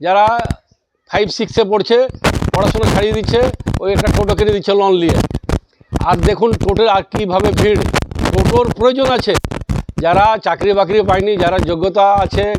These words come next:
কোনো কাজ পাচ্ছে না, বসে টোটো চালাচ্ছে। কিন্তু আজকে যারা দশ বছর, এগারো বছরের ছেলেরা টোটো চালাচ্ছে,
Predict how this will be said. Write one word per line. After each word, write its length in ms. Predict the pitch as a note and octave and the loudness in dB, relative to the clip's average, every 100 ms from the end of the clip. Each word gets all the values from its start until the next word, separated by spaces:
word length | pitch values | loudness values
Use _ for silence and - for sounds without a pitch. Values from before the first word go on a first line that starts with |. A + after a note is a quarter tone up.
| - | -4
কোনো 160 | F#3 | -6
কাজ 240 | E3+ F3+ - | 0 -2 0
পাচ্ছে 260 | F#3+ - | -2 0
না, 120 | G3+ G3 | 0 0
বসে 260 | E3 F3+ | 0 -2
টোটো 400 | - - F#3 F3 | -2 -4 -2 -2
চালাচ্ছে। 320 | F#3+ E3+ D3+ | -2 -2 -4
কিন্তু 300 | C3+ F#3 G3 | -2 -2 0
আজকে 320 | G#3 F#3 A3+ G#3 | -2 -2 -2 0
যারা 220 | G3+ G#3+ A3 - - - - - - - - - - | 2 2 0 -4 -6 -10 -14 -12 -12 -10 0 2 2
দশ 160 | D#3 F#3+ | 0 0
বছর, 340 | A3 - A3 | 0 0 0
এগারো 280 | G3 F#3+ G#3+ | 2 2 -2
বছরের 240 | G#3+ A3+ | 0 0
ছেলেরা 340 | F#3+ G#3+ G#3+ G#3+ | 0 0 2 0
টোটো 240 | - A3 | 2 0
চালাচ্ছে, 400 | G3+ G3+ - E3 | 0 -2 -2 -4